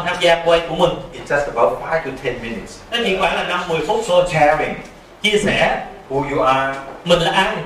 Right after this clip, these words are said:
Speaker 2: Why you do Amway?
Speaker 1: Tại sao mình làm Amway?
Speaker 2: Why Amway is so good?
Speaker 1: Tại sao Amway tốt như vậy?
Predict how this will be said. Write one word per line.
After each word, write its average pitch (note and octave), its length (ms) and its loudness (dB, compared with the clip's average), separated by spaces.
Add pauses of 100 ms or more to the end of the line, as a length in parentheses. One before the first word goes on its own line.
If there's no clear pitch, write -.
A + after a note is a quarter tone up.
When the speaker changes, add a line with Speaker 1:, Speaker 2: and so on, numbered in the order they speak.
(220)
Speaker 2:
Why C3+ 140 -4
you C3 280 -6
do C3 80 2
Amway? B2+ 460 0
Speaker 1:
Tại F#3 240 2
sao G#3 120 0
mình F3+ 180 -2
làm F3 160 -2
Amway? G#3+ 160 4 (360)
Speaker 2:
Why - 80 -10 (120)
Amway C3 140 -10
is B2 200 -10
so B2 60 -4 (160)
good? C3 180 -2 (120)
Speaker 1:
Tại E3 140 6
sao G#3 180 2
Amway G#3 180 -2
tốt - 220 6
như A3 60 -4
vậy? E3 220 4